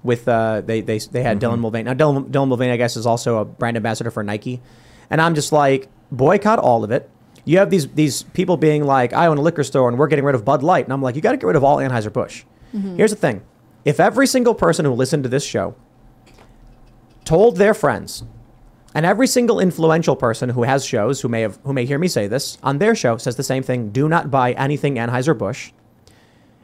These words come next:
Speaker 1: It's not just about hurting them in the sales. It's about making them apologize. You want them to get to the point where they say, "I'm sorry" to you, because that sets a cultural standard.
Speaker 2: Yeah, and it scares the next guy.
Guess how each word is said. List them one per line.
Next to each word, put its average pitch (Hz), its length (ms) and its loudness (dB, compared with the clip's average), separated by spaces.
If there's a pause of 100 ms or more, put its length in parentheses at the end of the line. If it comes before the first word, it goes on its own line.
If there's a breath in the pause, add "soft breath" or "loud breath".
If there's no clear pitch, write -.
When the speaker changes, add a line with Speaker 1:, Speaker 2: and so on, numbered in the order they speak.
(140)
Speaker 1:
It's - 180 -2
not 160 340 0
just 175 240 2
about 143 340 0
hurting 143 340 0
them 123 140 0
in 120 60 -2
the 135 80 -2
sales. 110 600 -6
It's - 140 -6
about 131 240 0
making 170 480 -2
them 135 260 0
apologize. 110 880 -8 (920 soft breath)
You 196 280 4
want 196 400 2
them 147 240 2
to 139 80 0
get 139 80 2
to 190 60 -2
the 196 60 2
point 143 300 0
where 131 140 2
they 120 140 0
say, 143 440 0
"I'm 135 260 0
sorry" 147 520 2
to - 180 -10
you, 95 320 -6 (400)
because 131 300 0
that 147 260 0
sets 160 320 0
a 147 100 0
cultural 135 480 -2
standard. 104 440 -6 (240 soft breath)
Speaker 2:
Yeah, 190 160 4
and 135 80 0
it 131 80 -4
scares 170 440 2
the 135 100 2
next 160 280 0
guy. 90 340 -2